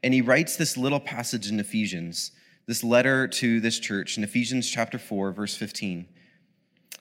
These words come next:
And he says this, "Instead, we s-, will speak the truth in love,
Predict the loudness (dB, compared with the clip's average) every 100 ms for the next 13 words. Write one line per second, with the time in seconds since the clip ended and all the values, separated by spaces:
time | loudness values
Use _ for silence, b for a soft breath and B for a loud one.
0 | -6 -2 0 0 2 0 0 0 0 0
1 | 2 2 2 0 -2 -2 -4 0 -2 -2
2 | -4 0 0 2 2 2 0 -4 -14